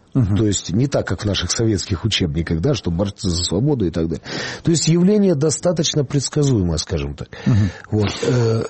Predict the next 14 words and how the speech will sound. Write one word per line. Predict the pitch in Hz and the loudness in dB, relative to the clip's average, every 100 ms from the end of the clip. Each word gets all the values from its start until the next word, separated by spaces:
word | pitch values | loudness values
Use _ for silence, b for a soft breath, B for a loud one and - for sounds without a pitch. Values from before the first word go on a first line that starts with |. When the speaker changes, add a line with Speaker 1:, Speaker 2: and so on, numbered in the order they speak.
| - | -4
Speaker 1:
Ещё | 165 127 226 | -2 0 2
один | 160 | 2
вопрос. | 165 170 160 - | 0 0 -2 -2
А, | - 147 147 143 143 - _ _ _ - | -2 0 2 2 0 -4 _ _ _ -8
Вторая | - - 185 240 | -4 0 2 4
мировая, | 196 170 175 247 240 185 | 4 2 2 2 4 2
а, | - 170 156 | 0 -2 0
больше, | 131 185 175 - 170 156 131 147 - | 0 0 0 0 2 2 0 -2 0
м, | 143 139 135 135 | 2 4 4 2
интерпретируется | 147 139 127 139 131 156 135 120 - | 0 -2 -2 -2 0 0 0 0 -4
как, | 123 135 127 - 139 | -2 -2 -2 -6 -4
ам, | 147 123 120 120 120 117 B B B B B | -2 2 2 4 2 -2 B B B B B
войны | 127 120 160 147 131 | 0 4 4 4 2
шли | - 127 135 135 131 127 123 | -2 0 2 4 4 4 2